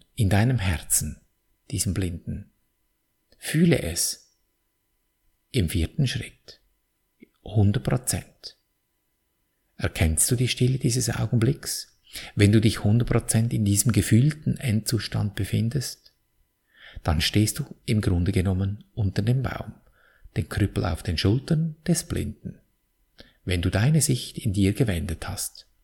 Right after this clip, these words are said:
denn kein Gedanke stört mehr deinen Zustand. Gönn dir diesen Moment immer wieder durch deinen Tag,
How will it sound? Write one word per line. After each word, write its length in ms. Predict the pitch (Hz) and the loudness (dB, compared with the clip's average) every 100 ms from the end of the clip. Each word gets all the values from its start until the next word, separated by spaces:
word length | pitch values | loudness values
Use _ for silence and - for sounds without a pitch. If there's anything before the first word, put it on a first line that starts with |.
| _ - - | _ -20 -6
denn 180 | 95 87 | -2 0
kein 300 | - 98 147 | 0 2 4
Gedanke 440 | 160 120 120 127 117 | 4 4 4 2 -2
stört 380 | - 92 - | 2 2 2
mehr 220 | 117 110 113 - - - - | 2 0 0 -8 -16 -16 -2
deinen 300 | 90 110 147 | 4 4 4
Zustand. 720 | - 180 - - 107 107 - _ _ _ _ - | 4 2 2 -6 -6 -10 -16 _ _ _ _ 2
Gönn 180 | 160 180 | 8 8
dir 100 | 135 | 8
diesen 260 | 101 - 87 | 4 4 2
Moment 380 | 82 82 - - | 4 0 -2 4
immer 260 | 180 170 | 6 8
wieder 200 | 127 123 | 6 4
durch 240 | 123 110 - | 4 4 2
deinen 340 | 110 123 147 | 0 2 0
Tag, 440 | 147 90 - - | 0 -4 -4 -14